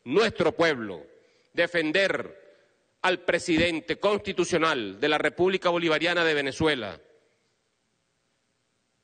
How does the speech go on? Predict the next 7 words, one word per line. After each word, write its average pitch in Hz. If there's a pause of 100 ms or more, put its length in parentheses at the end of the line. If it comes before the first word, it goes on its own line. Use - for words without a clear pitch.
(440)
defender 160
a 196
nuestro 180
pueblo. 139 (3500)
Allí 127
nos 160
conseguirán. 110